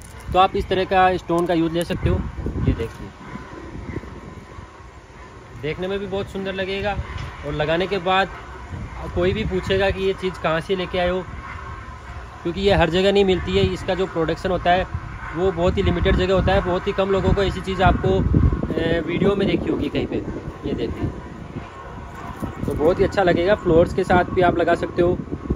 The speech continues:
ये तो कुछ हुआ जो बिल्कुल आप ground area में आप इनका यूज़ ले सकते हो। अब आपको चलता हूँ एक और जगह, जहाँ पे इनको आप यूज़ ले सकते हो अलग तरीके से। दूसरा आप जो यूज़ देख पा रहे हो, आप देख सकते हो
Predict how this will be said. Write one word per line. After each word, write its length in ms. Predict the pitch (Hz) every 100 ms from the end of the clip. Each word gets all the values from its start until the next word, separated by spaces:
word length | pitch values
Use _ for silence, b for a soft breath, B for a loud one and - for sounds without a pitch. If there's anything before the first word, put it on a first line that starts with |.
| - 170
ये 100 | 190
तो 160 | 214
कुछ 180 | 202 202
हुआ 240 | 196 202 202 - - -
जो 160 | - 196
बिल्कुल 420 | 196 180 180 202
आप 120 | 196
ground 300 | - 175 185
area 200 | 196 185
में 100 | 190
आप 140 | 185 185
इनका 160 | 180
यूज़ 220 | 175 175 175
ले 80 |
सकते 280 | 165 165 -
हो। 100 | 208 - - - - - - - -
अब 160 | 170
आपको 220 | 196 196 196
चलता 240 | - 202
हूँ 80 | 202
एक 140 | 180
और 100 | 196
जगह, 220 | 185 180
जहाँ 220 | 175 175 175
पे 100 | 185
इनको 180 | 175
आप 160 | 185 175
यूज़ 240 | 170 175
ले 80 | 175
सकते 200 | 175 -
हो 60 | 214
अलग 180 | 185 180
तरीके 260 | 151 -
से। 260 | - - - - - - - -
दूसरा 320 | 170 185 208
आप 160 | 202 202
जो 100 | 202
यूज़ 240 | 196 196
देख 220 | 175 185
पा 100 | 185
रहे 120 | 185 202
हो, 60 |
आप 140 | 190 170
देख 160 | 185
सकते 240 | 185 170 190
हो 180 | 214